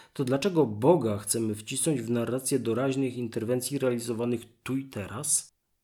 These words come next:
Taki modus działania byłby oczywiście wytłumaczalny dla czarodziejów,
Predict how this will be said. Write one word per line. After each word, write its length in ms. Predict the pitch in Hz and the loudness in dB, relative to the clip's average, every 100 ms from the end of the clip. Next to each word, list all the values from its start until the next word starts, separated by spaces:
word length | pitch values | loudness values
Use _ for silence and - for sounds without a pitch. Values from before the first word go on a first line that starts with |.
| _ _ _ _ - | _ _ _ _ -8
Taki 340 | 135 160 127 | -4 -4 0
modus 460 | 107 107 104 107 101 | 0 0 0 -2 -4
działania 540 | 104 104 95 95 120 | -2 -4 -4 -6 -4
byłby 340 | 117 123 120 127 | 0 0 2 0
oczywiście 480 | 113 104 101 - 120 | 0 -4 -4 -2 -2
wytłumaczalny 800 | 123 - 120 107 - 92 98 110 | -2 -2 -4 -4 -6 -6 -4 -4
dla 160 | 107 | -4
czarodziejów, 840 | 107 107 123 143 185 101 90 - | -4 -6 -4 0 2 0 -4 -14